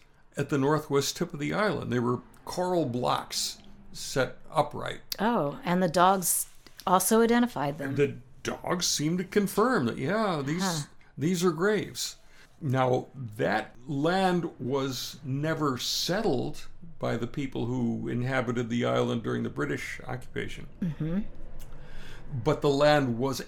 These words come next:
Speaker 1: allocated to families, and it's not inconceivable that they would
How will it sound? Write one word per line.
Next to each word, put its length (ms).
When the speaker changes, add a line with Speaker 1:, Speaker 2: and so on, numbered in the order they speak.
Speaker 1:
allocated 760
to 60
families, 840
and 180
it's 200
not 220
inconceivable 920
that 240
they 140
would 260